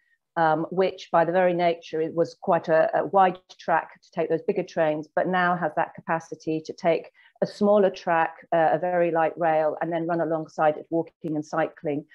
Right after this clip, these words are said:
So this has both tourist benefits, but also the ability to suddenly connect a myriad of little villages along that railway line, um, uh, and, and, um, and, and yeah, you know, uh, uh, get people sort of cycling and walking to those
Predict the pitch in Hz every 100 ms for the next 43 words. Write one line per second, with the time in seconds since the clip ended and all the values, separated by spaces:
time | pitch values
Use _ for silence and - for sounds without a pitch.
0 | - - 180 190 190 175 160 170 160 -
1 | - 220 220 220 _ 202 190 202 202 185
2 | - _ 175 185 180 180 170 170 165 180
3 | 170 170 156 156 175 165 160 180 170 -
4 | - 160 175 170 165 160 160 165 160 160
5 | 160 156 151 - - - _ 160 180 180
6 | 170 - 170 165 160 160 156 151 151 160
7 | _ _ _ _ _ _ _ _ _ -
8 | 156 151 147 156 - 147 147 147 147 139
9 | 147 151 143 151 143 143 139 143 143 -
10 | 147 147 135 123 - - - - 131 -
11 | - _ 151 - - 143 - 147 _ -
12 | - 160 - 170 143 - - - 156 170
13 | 151 147 151 151 143 151 143 -